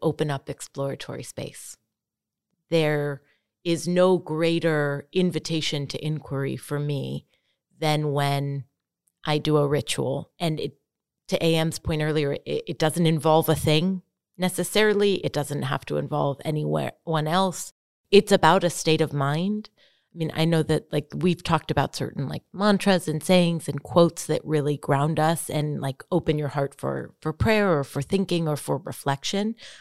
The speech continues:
I would call that a ritual. You know, pulling that quote to mind because "Take me where you want me to go," you know,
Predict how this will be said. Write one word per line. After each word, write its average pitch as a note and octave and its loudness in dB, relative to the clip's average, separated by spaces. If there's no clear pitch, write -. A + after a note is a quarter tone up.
I G3 6
would F3 2
call D#3 2
that D3 2
a C#3 -4
ritual. - -4
You D#3 0
know, D3 2
pulling E3+ 6
that D#3 -2
quote F#3 4
to F3 0
mind D#3+ 2
because D#3 -2
"Take E3 -4
me D#3+ 4
where D#3 0
you D3+ -2
want D#3+ 0
me F3 2
to E3 2
go," E3+ 4
you F3 0
know, D3+ 0